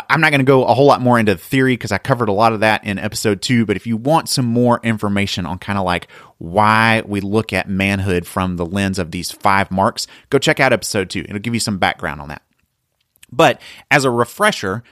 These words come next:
we should just say that the five marks of manhood are things that we think should be true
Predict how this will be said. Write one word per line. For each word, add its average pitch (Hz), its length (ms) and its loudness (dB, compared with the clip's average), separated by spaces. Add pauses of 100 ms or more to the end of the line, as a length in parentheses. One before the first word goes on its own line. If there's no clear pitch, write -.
(180)
we 127 100 0
should 123 160 -4
just 143 220 -2
say 101 240 0
that 104 260 -6
the 104 80 -4
five 151 540 2
marks 120 340 -2
of 104 80 -8
manhood 90 560 -4
are 104 320 4 (280)
things 131 220 2
that 113 140 -4
we 139 140 -2
think 117 260 -4
should 107 180 -6
be 98 100 -4
true 113 400 0